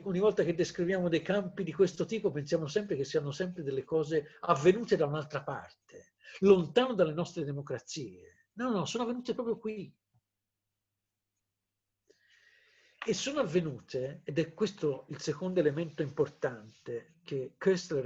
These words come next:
racconta in pochissime righe, ma che è secondo me essenziale in questo libro, si trova a pagina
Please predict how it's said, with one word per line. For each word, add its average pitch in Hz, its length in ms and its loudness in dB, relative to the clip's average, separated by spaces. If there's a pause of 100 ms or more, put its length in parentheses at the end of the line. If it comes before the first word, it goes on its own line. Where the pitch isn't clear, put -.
racconta 135 800 -4
in 160 200 -6
pochissime 233 640 0
righe, 139 460 2 (280)
ma 156 200 -2
che 175 320 4
è - 20 2
secondo 160 520 -4
me 208 140 -4
essenziale 143 640 -4
in 127 60 -8
questo 143 260 -10
libro, 123 380 -8 (400)
si - 220 -8
trova 180 540 0 (920)
a - 160 -10
pagina 160 560 -2